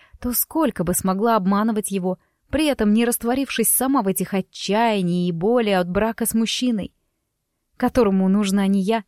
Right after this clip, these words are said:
а другая женщина? Всё это полная бессмыслица. «Ох, это печально», —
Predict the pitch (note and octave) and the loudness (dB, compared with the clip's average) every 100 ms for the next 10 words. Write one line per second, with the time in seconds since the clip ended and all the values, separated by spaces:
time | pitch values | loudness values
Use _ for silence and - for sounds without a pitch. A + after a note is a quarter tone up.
0 | - F#3+ G#3+ A3 G#3 F3 E3 G3+ D#3+ - | -8 -4 -2 0 0 0 -2 -2 -4 -8
1 | F3+ - _ _ _ _ _ _ _ _ | -14 -16 _ _ _ _ _ _ _ _
2 | - C4+ B3 F#3 - A#3+ C4+ C#4 C4+ A#3 | -4 -2 -2 -2 0 2 4 4 2 2
3 | A#3 A#3+ A#3+ - E3+ - - _ _ _ | 0 0 0 -2 -6 -10 -12 _ _ _
4 | _ _ _ _ _ - F4+ D#4+ A#3+ B3 | _ _ _ _ _ -4 2 2 2 -2
5 | - - - A#3+ A#3+ A#3+ G#3 F#3+ | -4 -6 -2 0 2 2 2 -2